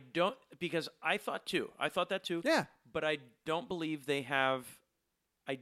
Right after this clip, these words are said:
Speaker 1: really don't, I don't think they have everyone signed on yet.
Speaker 2: Who, who isn't gonna sign on? Well, listen.
Speaker 1: Murray. I mean, I think Murray might
Speaker 2: Rick
Speaker 1: be a
Speaker 2: Moranis.
Speaker 1: holdout.
Speaker 2: I get it.
Speaker 1: No, no, but I think Bill Murray might be a, still a holdout for it. He's been one of the longest
Speaker 2: I don't get it.
Speaker 1: holdouts you know, honestly,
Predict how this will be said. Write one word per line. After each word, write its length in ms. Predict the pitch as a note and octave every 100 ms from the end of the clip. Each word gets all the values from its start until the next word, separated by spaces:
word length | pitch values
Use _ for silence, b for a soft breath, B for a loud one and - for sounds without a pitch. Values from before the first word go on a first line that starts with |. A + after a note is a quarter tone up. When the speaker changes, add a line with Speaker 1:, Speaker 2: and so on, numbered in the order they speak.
| A#2
Speaker 1:
really 240 | D#3 F3
don't, 180 | E3+ D#3+
I 80 | -
don't 160 | D3 D3+
think 140 | D#3
they 80 | C#3
have 160 | C3+ B2+
everyone 300 | C3 B2+ B2
signed 260 | C3+ A2+
on 120 | G#2+
yet. 120 | F2 - _ _ -
Speaker 2:
Who, 100 | - _ _
who 180 | A#2 A#2
isn't 200 | A2 A2
gonna 160 | A2 A2
sign 240 | A#2 A2+
on? 140 | A2+ A2+ _ -
Well, 240 | F#3 F#3+
listen. 260 | G3+ D#3 A#2+
Speaker 1:
Murray. 300 | F#3 E3+ A#2 - _
I 80 | D#3+
mean, 120 | E3
I 80 | D3+
think 180 | E3 D3+
Murray 280 | D3+ E3
might 160 | D#3 D3
Speaker 2:
Rick 80 | F#3+
Speaker 1:
be 80 | C#3+
a 40 |
Speaker 2:
Moranis. 180 | - D#3+
Speaker 1:
holdout. 260 | B2 G2+ -
Speaker 2:
I 120 | D#3 D#3+
get 220 | D#3+ B2
it. 140 | G2+ - - -
Speaker 1:
No, 100 | D3+ F3+
no, 160 | E3+ F#3+
but 120 | D#3
I 40 |
think 200 | D3+ D3+
Bill 120 | C3+ C#3+
Murray 240 | D3 C#3+
might 200 | C3 C3
be 100 | B2
a, 80 | A2+ -
still 280 | - C3+ A#2
a 40 |
holdout 380 | B2 A#2 F#2 F2+ _
for 180 | - G#2+
it. 60 | -
He's 180 | D3+ C3+
been 240 | D3+ D3
one 120 | C#3
of 60 | C3
the 60 | B2+
longest 600 | B2 C3+ D3 D3 D3 - -
Speaker 2:
I 80 | C#4+
don't 180 | E4
get 180 | A#3+ D4+
it. 40 | C4+
Speaker 1:
holdouts 360 | - B2 - - b b b b _ _ _
you 120 | A3 C4
know, 100 | -
honestly, 480 | G3+ B3 - A#3 G3